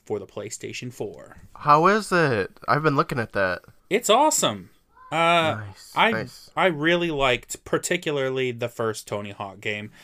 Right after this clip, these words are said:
Speaker 1: I played two, and I really liked that as well, but, uh, then I just kinda fell off the series. But I played a lot of Tony Hawk one, and
Speaker 2: Yeah.
Speaker 1: in my memory,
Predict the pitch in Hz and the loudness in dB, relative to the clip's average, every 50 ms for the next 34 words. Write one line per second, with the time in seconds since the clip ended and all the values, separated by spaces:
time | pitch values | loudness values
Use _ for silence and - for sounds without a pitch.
0 | - - - _ - 202 190 - - 170 156 147 - - 143 139 139 135 135 139 | -20 -20 -10 _ -4 -4 -2 0 0 0 0 0 -2 -2 0 2 2 2 0 -2
1 | - _ _ _ 135 131 131 131 127 117 123 135 127 131 131 127 127 123 120 120 | -4 _ _ _ -8 -6 -4 -4 -4 -4 -4 -2 -2 0 0 0 0 -2 -2 -4
2 | 113 113 - - 117 113 113 110 110 101 - 110 110 110 113 110 107 107 - 113 | -4 -6 -6 -4 -2 0 0 0 -2 -6 -6 -6 -4 -2 -2 -2 -4 -4 -4 -4
3 | 110 104 - _ _ _ _ - - 156 143 135 131 135 165 160 143 123 113 110 | -4 -6 -8 _ _ _ _ -16 -12 -10 -8 -8 -8 -6 -4 -4 -4 -4 -6 -8
4 | - - 117 104 98 - - 117 104 98 101 95 95 98 - - - - - - | -8 -8 -8 -8 -10 -8 -6 -4 -4 -4 -6 -8 -10 -12 -14 -14 -18 -20 -20 -20
5 | _ - - - - - - _ _ _ - 110 - - 127 120 117 113 117 117 | _ -20 -20 -20 -20 -20 -20 _ _ _ -8 -6 -4 -2 -2 -2 -2 -2 -2 -4
6 | 117 113 - - 120 - 131 143 143 - 139 117 113 110 - 101 101 101 101 98 | -6 -6 -6 -6 -4 -2 -2 -2 -2 -2 -2 -2 -2 -2 -4 -6 -10 -8 -8 -10
7 | 107 110 110 107 101 98 - - _ _ - 120 113 107 - - 120 117 113 110 | -10 -8 -6 -6 -8 -8 -12 -18 _ _ -8 -8 -8 -6 -6 -6 -6 -6 -6 -6
8 | 113 107 101 101 - - 117 113 107 101 101 101 - - 127 127 127 127 127 123 | -6 -8 -8 -8 -8 -6 -6 -4 -6 -6 -8 -12 -12 -8 -6 -6 -6 -6 -6 -8
9 | 120 113 - - 165 180 101 - - 147 180 202 214 226 214 185 143 123 127 151 | -8 -6 -6 -6 -4 -4 -6 -4 0 0 0 2 2 0 0 0 -2 -2 -2 -2
10 | 185 190 165 131 113 110 107 107 104 107 110 117 - | 0 -2 -2 -4 -4 -6 -6 -8 -8 -8 -10 -12 -14